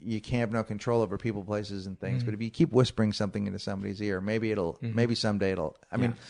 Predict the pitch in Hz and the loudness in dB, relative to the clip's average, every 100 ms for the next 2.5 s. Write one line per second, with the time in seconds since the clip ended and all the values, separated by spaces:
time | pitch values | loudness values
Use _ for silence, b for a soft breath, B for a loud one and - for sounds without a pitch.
0 | B B 147 160 131 139 127 143 131 120 | B B 4 4 4 4 4 4 4 4
1 | 113 117 110 107 117 107 101 107 104 101 | 4 6 4 4 4 4 2 2 2 4
2 | 101 101 98 98 90 | 4 2 2 2 0